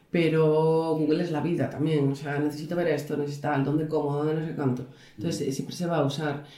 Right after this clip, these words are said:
Speaker 1: Lo que pasa que, eh, en comparación, yo creo que sí que, que la parte de redes sociales, por,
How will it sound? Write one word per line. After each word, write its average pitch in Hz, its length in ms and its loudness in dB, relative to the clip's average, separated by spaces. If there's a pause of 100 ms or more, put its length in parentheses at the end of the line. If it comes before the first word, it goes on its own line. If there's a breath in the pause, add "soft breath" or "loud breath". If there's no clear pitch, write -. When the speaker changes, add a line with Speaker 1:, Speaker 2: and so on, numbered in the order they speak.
(100)
Speaker 1:
Lo 175 120 0
que 151 80 2
pasa 143 260 -6
que, 160 160 -2
eh, 135 460 0
en 151 100 0
comparación, 151 600 -4
yo 151 120 -2
creo 156 200 -2
que 175 80 -6
sí 147 240 -8
que, 143 640 -2 (280 soft breath)
que - 100 -4
la 147 140 0
parte 139 220 -4
de 156 80 0
redes 151 160 -2
sociales, 156 460 -4
por, - 260 -6